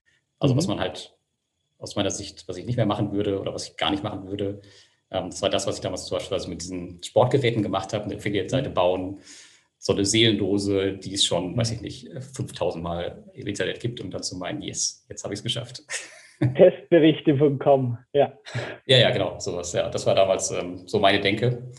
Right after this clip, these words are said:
Speaker 1: ähm,
Speaker 2: Mhm.
Speaker 1: hat aber leider überraschenderweise nicht funktioniert.
Speaker 2: <laughs> Ja, das heißt, ein Ding zum Beispiel Krypto-Lending. Neu, gibt's noch nicht so lang, interessiert mich. Also angenommen, mich würde der, also das ist auch meine Erfahrung, das muss dich selber
Speaker 1: Ja.
Speaker 2: quasi interessieren, dann,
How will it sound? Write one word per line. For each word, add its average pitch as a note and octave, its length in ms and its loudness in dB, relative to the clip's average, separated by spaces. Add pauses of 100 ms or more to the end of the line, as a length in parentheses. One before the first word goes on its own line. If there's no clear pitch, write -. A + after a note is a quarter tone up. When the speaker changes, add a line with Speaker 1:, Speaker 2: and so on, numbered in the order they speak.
(240)
Speaker 1:
ähm, E3 200 4
Speaker 2:
Mhm. G#3+ 60 0
Speaker 1:
hat - 100 0
aber E2 120 0
leider F2 320 0
überraschenderweise E2 560 -8
nicht E2 120 -12
funktioniert. - 580 -4 (360)
Speaker 2:
<laughs> - 320 -16 (920)
Ja, F3 300 12
das F#3 220 6
heißt, F#3 320 6
ein E3+ 320 6
Ding G3 320 6
zum E3+ 140 2
Beispiel E3 880 4
Krypto-Lending. C#3 1160 0 (640)
Neu, G3+ 680 6 (120)
gibt's D3+ 220 -4
noch E3+ 80 -4
nicht D3+ 180 -6
so D#3 80 6
lang, E3+ 360 4
interessiert E3+ 680 -2
mich. A#3+ 300 -4
Also C#3+ 160 4
angenommen, E3 420 0
mich C#3+ 220 -6
würde C#3+ 220 2
der, C3+ 300 0
also C#3+ 140 -4
das E3+ 180 0
ist D3 160 -10
auch C3+ 200 -4
meine E3 180 -2
Erfahrung, D3+ 640 -2
das C#3 160 -2
muss C#3 160 -4
dich B2 160 -4
selber C#3+ 260 6
Speaker 1:
Ja. C#3 80 -2
Speaker 2:
quasi C3+ 220 0
interessieren, C#3 680 -2
dann, C3 440 -2